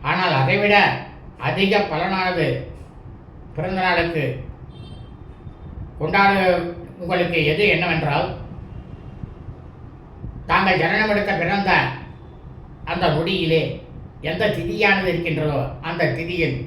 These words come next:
வருஷா வருஷம் தங்களது பிறந்த நாளை கொண்டாடி பாருங்கள்.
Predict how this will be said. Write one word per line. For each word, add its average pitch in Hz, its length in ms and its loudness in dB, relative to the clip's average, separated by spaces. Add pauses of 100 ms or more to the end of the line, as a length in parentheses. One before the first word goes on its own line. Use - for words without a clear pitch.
வருஷா 185 300 0
வருஷம் 190 360 0
தங்களது 170 380 0
பிறந்த 165 260 -2
நாளை 160 200 2
கொண்டாடி 156 420 0
பாருங்கள். 135 360 0